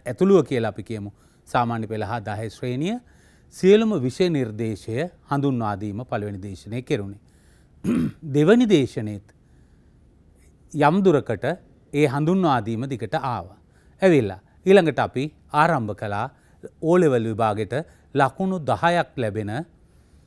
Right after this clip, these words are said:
වර්ග සමීකරණ ඒකකය. ඒ වර්ග සමීකරණ ඒකකය ආරම්භ කරලා ඒකේ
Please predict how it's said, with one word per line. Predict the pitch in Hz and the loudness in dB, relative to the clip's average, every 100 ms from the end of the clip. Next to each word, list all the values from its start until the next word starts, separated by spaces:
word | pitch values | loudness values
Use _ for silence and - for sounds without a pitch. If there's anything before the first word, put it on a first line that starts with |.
| _ _ | _ _
වර්ග | 120 147 175 190 180 | 4 6 6 2 -4
සමීකරණ | 143 123 110 110 101 107 147 - - | -4 -4 -4 -6 -6 -8 -10 -16 -4
ඒකකය. | 131 - 92 87 - _ _ _ _ _ _ _ _ _ _ | -4 -4 -10 -14 -20 _ _ _ _ _ _ _ _ _ _
ඒ | 175 | 4
වර්ග | 190 202 202 202 | 6 6 4 0
සමීකරණ | 160 135 131 120 | -2 -2 -2 -4
ඒකකය | 120 110 110 120 | -4 -6 -6 -2
ආරම්භ | 101 104 107 117 | -2 -4 -6 -6
කරලා | - 143 190 254 _ _ - - | -4 -2 -2 -6 _ _ -4 0
ඒකේ | 190 185 | 2 2